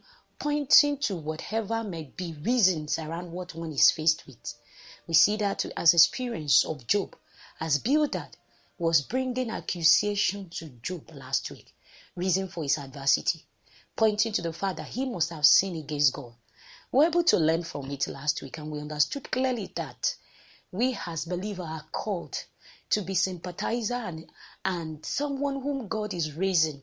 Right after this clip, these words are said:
as an encourager of men, that in whatever is the situation of man, we have to be supportive to ensure that people are able to face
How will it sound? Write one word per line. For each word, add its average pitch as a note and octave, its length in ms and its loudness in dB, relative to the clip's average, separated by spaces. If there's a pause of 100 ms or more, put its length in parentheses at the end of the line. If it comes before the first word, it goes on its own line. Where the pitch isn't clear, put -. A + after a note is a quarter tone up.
(220)
as F3+ 100 0
an E3+ 120 0
encourager A3 760 0
of D3 200 -4
men, C#3 260 -6 (540)
that F#3 160 4
in F3+ 100 0
whatever B3+ 400 4
is C#4 180 -2
the F#3 100 0
situation G#3+ 640 0
of C3+ 180 -6
man, D3 340 -4 (400)
we F#3 100 2
have D#3+ 220 -4
to - 140 -4
be E3 160 -6
supportive - 1040 0
to F3+ 160 -2
ensure E3+ 400 0
that - 260 -8
people C#4+ 640 -2 (420)
are F3+ 220 2
able A#3+ 240 2
to G3 160 -6
face - 680 4